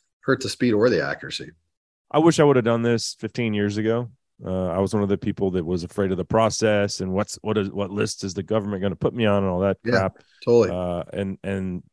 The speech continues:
Speaker 2: I, I would encourage people not to go the route that I did. Get, get one today.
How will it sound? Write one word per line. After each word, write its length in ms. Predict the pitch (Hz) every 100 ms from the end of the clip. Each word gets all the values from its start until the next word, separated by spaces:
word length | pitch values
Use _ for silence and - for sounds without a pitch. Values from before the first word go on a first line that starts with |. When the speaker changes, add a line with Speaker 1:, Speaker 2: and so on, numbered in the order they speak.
| _ - -
Speaker 2:
I, 260 | - - 98 -
I 60 | 110
would 120 | 104
encourage 300 | 92 127 110
people 200 | 110 101
not 180 | 110 117
to 120 | 110
go 180 | 113 104
the 80 | 98
route 240 | 101 95
that 120 | 90
I 40 | 92
did. 220 | 92 - -
Get, 220 | 139 147
get 140 | 180 233
one 160 | 247
today. 420 | - 147 147 90